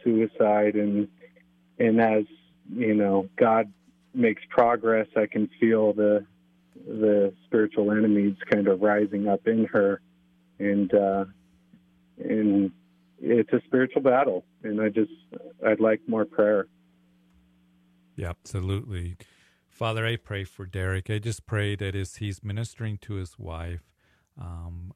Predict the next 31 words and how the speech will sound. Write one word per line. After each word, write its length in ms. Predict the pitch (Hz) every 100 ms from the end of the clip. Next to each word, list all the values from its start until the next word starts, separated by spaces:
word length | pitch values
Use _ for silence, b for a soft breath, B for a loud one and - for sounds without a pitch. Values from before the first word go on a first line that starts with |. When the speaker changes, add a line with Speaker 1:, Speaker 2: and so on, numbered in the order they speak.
| 160
Speaker 2:
Lord, 320 | 101 92 95
I 120 | 95
just 260 | 92 90 -
pray 220 | 95 92
that 180 | 90 92
you 260 | 92 95
would, 300 | 92 87 87 - _ _ _ -
uh, 280 | 101 85 85 -
be 180 | - 98
with 280 | 95 101 -
him. 340 | 101 95 107 - _ _ _ _ _ _ _ -
Lord, 400 | 113 104 107 107
we're 180 | 113 127
a 60 |
witness 520 | 107 117 139 101 92 -
not 200 | 98 113
only 200 | 123 117
with 240 | 107 -
our 120 | 95
words, 480 | 92 90 87 90 -
but 180 | 95 92 - - -
how 180 | 98 95
we 160 | 98
live 240 | 92 90 87
our 100 | 87
life. 540 | 82 80 80 - _ _ _ _ _ _ _ _
And 240 | - 98 101
Lord, 240 | 107 110
I 200 | 135 101
do 260 | 95 113 107
pray 400 | - 87 87